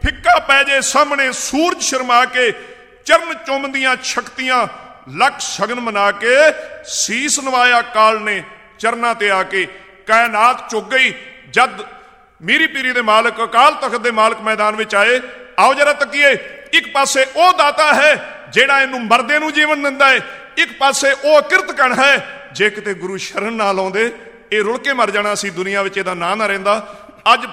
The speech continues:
ਪਾਲਕ ਗੁਰੂ ਉੱਤੇ ਵਾਰ ਕਰਨ ਲਈ ਪੈਂਦੇ ਖਾਨ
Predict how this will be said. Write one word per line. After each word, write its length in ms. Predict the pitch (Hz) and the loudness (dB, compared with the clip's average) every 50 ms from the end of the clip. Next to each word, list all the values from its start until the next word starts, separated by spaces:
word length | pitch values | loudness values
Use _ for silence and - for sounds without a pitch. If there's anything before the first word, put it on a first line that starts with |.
| - - - | -16 -6 0
ਪਾਲਕ 300 | 233 226 240 269 269 262 - | 4 4 4 4 2 -2 -8
ਗੁਰੂ 340 | 202 170 170 262 311 320 311 | -10 -8 -6 -4 -4 -2 -4
ਉੱਤੇ 200 | 311 311 269 254 | -4 -2 -2 -2
ਵਾਰ 360 | 226 170 190 202 240 285 320 | 0 2 4 4 6 4 4
ਕਰਨ 300 | - 277 277 262 262 254 | 2 0 -2 -2 -2 0
ਲਈ 200 | 254 254 247 220 - - - - - - - - - | 0 0 0 0 -4 -8 -16 -20 -20 -20 -14 -2 2
ਪੈਂਦੇ 320 | 247 262 285 294 339 349 | 2 4 4 2 0 -2
ਖਾਨ 400 | - - - 247 254 262 247 202 | -2 0 2 2 2 2 0 -2